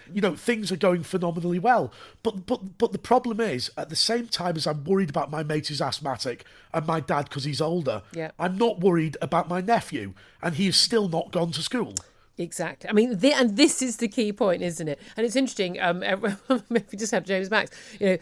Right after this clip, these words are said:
Speaker 2: putting the, everyone wants to put the boot into Gavin Williamson. I don't know whether he's a good education secretary or not, but at the end of the day, whether the schools are back or not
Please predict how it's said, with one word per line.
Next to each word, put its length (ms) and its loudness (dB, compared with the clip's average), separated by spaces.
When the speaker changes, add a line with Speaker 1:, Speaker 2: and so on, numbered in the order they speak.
Speaker 2:
putting 280 12
the, 80 4
everyone 320 4
wants 100 0
to 80 -8
put 160 6
the 80 4
boot 240 2
into 180 -2
Gavin 320 2
Williamson. 500 0
I 120 4
don't 100 2
know 120 0
whether 180 2
he's 140 0
a 40 0
good 220 4
education 420 -2
secretary 260 0
or 40 2
not, 200 4
but 140 2
at 60 0
the 80 12
end 80 10
of 80 -2
the 80 2
day, 260 6
whether 200 4
the 100 2
schools 420 0
are 60 0
back 260 -6
or 60 -4
not 240 -2